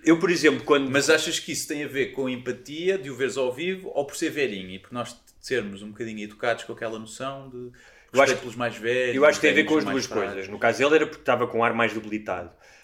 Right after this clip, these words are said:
Speaker 1: Mas, e isso está estudado, ah, ahm, tu quando vais entrevistar alguém como jornalista e o filo, mesmo que seja uma entrevista em que tu queiras apertar com a pessoa por alguma
Speaker 2: Hum.
Speaker 1: razão,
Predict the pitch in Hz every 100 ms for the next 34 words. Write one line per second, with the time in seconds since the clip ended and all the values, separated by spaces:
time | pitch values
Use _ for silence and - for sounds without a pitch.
0 | - 123 127 113 139 - 117 120 127 -
1 | 123 - - 104 107 98 95 117 170 -
2 | - 104 104 101 98 95 95 - _ _
3 | _ _ - 95 92 92 92 95 92 92
4 | - _ - 113 143 127 139 117 131 113
5 | 110 110 - 113 110 107 107 113 107 107
6 | 101 101 110 104 104 107 98 95 127 -
7 | - - - 120 143 156 151 - 127 139
8 | 131 120 123 - 113 110 139 131 123 127
9 | - 120 - 120 - - 107 104 107 101
10 | 104 107 95 98 95 131